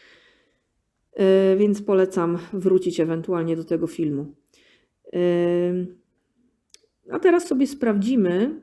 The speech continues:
gdzie nasze zdjęcia lądują po zrobieniu ich aparatem fotograficznym. W tym celu otwieramy aplikację Aparat, gdziekolwiek ją mamy.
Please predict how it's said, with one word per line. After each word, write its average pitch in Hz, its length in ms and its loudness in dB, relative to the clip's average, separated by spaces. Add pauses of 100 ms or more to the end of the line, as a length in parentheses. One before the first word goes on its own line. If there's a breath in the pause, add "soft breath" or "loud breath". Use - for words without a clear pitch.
gdzie 226 360 -2
nasze 285 340 0
zdjęcia 196 920 0 (640)
lądują 214 840 4 (420)
po 381 180 -2
zrobieniu 247 600 2
ich 214 480 -4
aparatem 170 560 -6
fotograficznym. 165 760 -4
W - 60 -18
tym 415 200 0
celu 254 360 2
otwieramy 185 720 -2 (500 loud breath)
aplikację 190 880 -2 (460 soft breath)
Aparat, 170 760 -4 (1700)
gdziekolwiek 160 600 -2
ją 156 120 -4
mamy. 156 560 -2